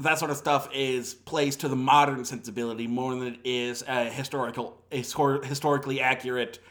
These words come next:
sort of sentiment. And even there's a certain point where, uh, one of, one, where, um, a s-, uh, a soldier's wife, uh, a high-ranking official's wife, I think a colonel,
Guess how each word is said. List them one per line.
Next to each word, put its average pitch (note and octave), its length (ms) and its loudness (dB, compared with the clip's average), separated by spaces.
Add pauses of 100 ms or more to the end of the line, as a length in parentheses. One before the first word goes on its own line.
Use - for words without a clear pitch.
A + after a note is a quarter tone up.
(200)
sort C#3 220 2
of A#2+ 60 0
sentiment. G#2+ 640 -4 (480)
And F#3 100 2
even D4 160 4
there's C4 140 6
a F3 60 4
certain F#3 320 2
point E3 380 2
where, C3+ 240 4
uh, B2 360 6 (240)
one D3+ 200 2
of, D3+ 240 -2
one, D3+ 140 2 (300)
where, C#3+ 280 4
um, A#2+ 380 4
a C3 40 -2
s-, - 220 -4
uh, A#2+ 540 4
a A#2+ 100 -4
soldier's C3+ 560 0
wife, B2 360 0
uh, A#2 300 2
a A2+ 80 0
high-ranking B2+ 500 0
official's B2 360 -6
wife, A#2 460 -2 (380)
I - 40 -10
think D#3 140 -4
a - 20 -6
colonel, D#3 420 -2